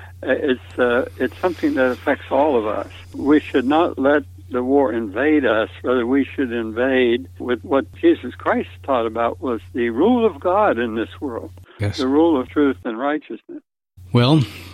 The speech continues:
Speaker 2: you've used the word intractable. And when we hear those kind of words, we think, "Oh, that means impossible. It will never change." And yet, we have scripture that tells us that there is a time and a place where God will, in fact, redeem the ages.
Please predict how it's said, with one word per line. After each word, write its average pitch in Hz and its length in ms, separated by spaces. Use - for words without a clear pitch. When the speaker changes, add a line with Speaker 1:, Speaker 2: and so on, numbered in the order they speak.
Speaker 2:
you've 120 200
used 143 180
the 123 40
word 123 200
intractable. 98 840
And 117 200
when 98 160
we 104 80
hear 123 180
those 107 180
kind 98 160
of 95 60
words, 104 240
we 92 60
think, 92 180
"Oh, 98 240
that 92 160
means 85 180
impossible. - 580
It 110 120
will 101 200
never 95 420
change." - 560
And 120 180
yet, 123 260
we 131 140
have 127 240
scripture - 680
that 123 180
tells 92 280
us 98 160
that 95 180
there 120 260
is 120 160
a 135 60
time 92 480
and 101 100
a 104 40
place 87 500
where 90 140
God 87 280
will, 101 240
in 104 120
fact, 90 340
redeem 87 640
the 101 160
ages. - 480